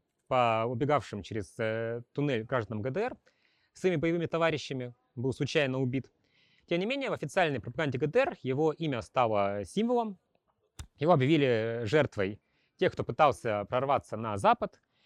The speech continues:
Его имя присваивалось учебным заведениям, э, другим об-, з-, значимым объектам. Значит, вообще всего за годы существования Берлинской стены через нее смогло п-,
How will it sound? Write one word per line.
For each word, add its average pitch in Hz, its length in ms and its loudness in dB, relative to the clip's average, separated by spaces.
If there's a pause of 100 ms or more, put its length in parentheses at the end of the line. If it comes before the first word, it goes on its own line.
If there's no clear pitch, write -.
(120)
Его 220 100 2
имя 185 80 2
присваивалось 127 420 2
учебным 123 220 0
заведениям, 151 680 -4
э, 110 260 -6 (140)
другим 139 600 -2
об-, 110 180 -6
з-, 110 220 -10
значимым 131 520 -4
объектам. 110 540 -6 (3000)
Значит, - 220 -8 (280)
вообще 262 540 -4
всего 202 640 0
за 147 840 4
годы 180 220 2
существования 151 340 -2
Берлинской 131 420 -4
стены 220 340 -4
через 117 200 -8
нее 170 140 -4
смогло 127 800 -2 (1120)
п-, 151 120 -4